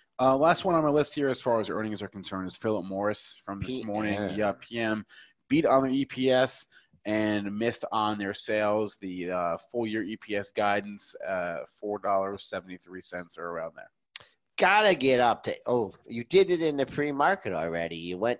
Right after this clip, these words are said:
Speaker 2: to eighty-one seventy before this thing fell off a cliff.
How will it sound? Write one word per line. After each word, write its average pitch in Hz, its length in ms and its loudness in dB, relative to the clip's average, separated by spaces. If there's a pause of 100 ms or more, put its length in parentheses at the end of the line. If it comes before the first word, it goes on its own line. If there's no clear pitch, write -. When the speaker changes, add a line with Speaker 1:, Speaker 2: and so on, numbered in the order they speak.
Speaker 2:
to 131 380 0 (360)
eighty-one 147 680 4
seventy 143 920 2
before 151 380 2
this 135 220 0
thing 135 240 -2
fell 131 320 2
off 120 240 4
a - 60 -6
cliff. 131 500 2